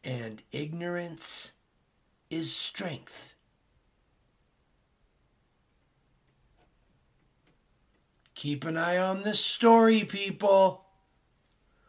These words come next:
Who knows? Are we on the precipice of World War Three?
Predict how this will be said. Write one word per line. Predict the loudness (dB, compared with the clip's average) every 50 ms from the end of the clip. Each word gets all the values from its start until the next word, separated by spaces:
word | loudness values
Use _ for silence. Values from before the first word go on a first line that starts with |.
| _ _ _ _ _
Who | 0 6 8 8 10 10 8
knows? | 8 8 8 8 8 8 8 8 8 6 4 2 0 0 -2 -4 -10 _ _ _ -20 _ _ _ _ -20 -20 -20 -20 _ _ _ _ _ _ _ _ _ _ _ _ -20 _ _
Are | 2 4 4
we | 4 4 4 4 4
on | 4 4 4 4 4
the | 2
precipice | -2 -4 0 2 4 6 6 6 4 0 -2 0 2 2 2 2 2 0
of | 0 -2
World | -2 -2 -2 0 2 4 2 2 2
War | 4 4 4 4 4
Three? | 0 -4 -6 -4 -4 -2 0 0 0 0 0 -2 -4 -12